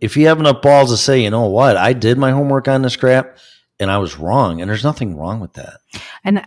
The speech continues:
Speaker 2: I don't feel, I
Speaker 1: Hey,
Speaker 2: feel
Speaker 1: stop it.
Speaker 2: sadness. I feel, I feel a little betrayal. Um, I don't feel shame. Um, I did at first. Now I just feel like I'm really glad I did my homework, and I know what to do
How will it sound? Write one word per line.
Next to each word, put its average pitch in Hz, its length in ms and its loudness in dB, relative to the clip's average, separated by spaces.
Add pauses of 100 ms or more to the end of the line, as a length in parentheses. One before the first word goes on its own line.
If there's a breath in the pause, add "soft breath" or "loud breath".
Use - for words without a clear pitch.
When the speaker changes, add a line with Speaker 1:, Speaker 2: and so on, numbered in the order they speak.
(100)
Speaker 2:
I 190 160 -2
don't 196 220 -4
feel, 175 540 -8 (360 loud breath)
I 214 80 0
Speaker 1:
Hey, 214 80 2
Speaker 2:
feel 208 100 0
Speaker 1:
stop 175 340 -2
it. 180 60 -4
Speaker 2:
sadness. 220 520 0
I 165 120 -6
feel, 156 580 -8 (320)
I - 40 -14
feel 151 560 -14
a 156 40 -14
little 156 260 -14
betrayal. 175 640 -12 (640 soft breath)
Um, 165 280 -6
I 190 80 -6
don't 214 200 -6
feel 262 120 -6
shame. 226 400 -6 (560)
Um, 165 640 -8 (280)
I 165 100 -4
did 156 380 -10 (160)
at 156 140 -12
first. - 540 -14 (200)
Now 160 360 -6
I 151 140 -8
just 147 300 -12
feel 151 240 -6
like 147 460 -8 (120)
I'm 156 100 -14
really 143 220 -6
glad 147 240 -6
I 147 40 -6
did 147 200 -10
my 147 80 -14
homework, 151 460 -12
and 151 340 -10 (480 loud breath)
I 165 140 2
know 156 140 0
what 151 160 -4
to 170 120 -8
do 151 600 -8